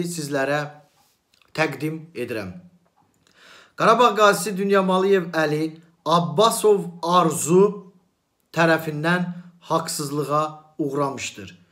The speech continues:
Bilirsiniz ki, mən bu Abbasov Arzu haqqında,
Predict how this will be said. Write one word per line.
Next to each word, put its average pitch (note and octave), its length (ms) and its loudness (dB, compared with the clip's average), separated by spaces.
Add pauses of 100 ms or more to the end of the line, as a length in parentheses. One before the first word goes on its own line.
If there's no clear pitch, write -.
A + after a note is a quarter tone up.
(260)
Bilirsiniz A#3 500 -2
ki, A#3+ 160 -8
mən A3+ 200 -2
bu G#3 180 0
Abbasov G#3 440 0
Arzu F3 360 0
haqqında, F3 720 0